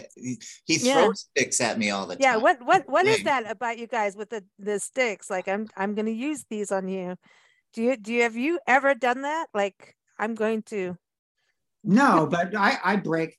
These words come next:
Speaker 3: I play hard. I'm, I'm not a huge guy, but I, I play with a lot of force and sticks.
Speaker 2: Yeah, you do.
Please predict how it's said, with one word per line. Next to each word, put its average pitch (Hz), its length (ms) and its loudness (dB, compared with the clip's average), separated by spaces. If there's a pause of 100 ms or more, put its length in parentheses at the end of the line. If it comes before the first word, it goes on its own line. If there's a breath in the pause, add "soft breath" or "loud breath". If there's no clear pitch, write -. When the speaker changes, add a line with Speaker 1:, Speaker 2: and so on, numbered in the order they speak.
(160)
Speaker 3:
I 220 120 -2
play 220 340 0
hard. 131 380 -4
I'm, 160 280 -6
I'm 160 380 -8 (800)
not 151 220 -2
a 131 40 -2
huge 139 400 -4
guy, 120 300 -4
but 117 160 -8
I, 120 320 -4
I 139 100 -10
play 151 240 -4
with 139 120 -4
a - 20 -4
lot 120 160 -2
of 117 100 -10
force 120 380 -8
and 110 160 -8
sticks. 135 340 -6
Speaker 2:
Yeah, 240 180 4
you 233 140 2
do. 214 460 4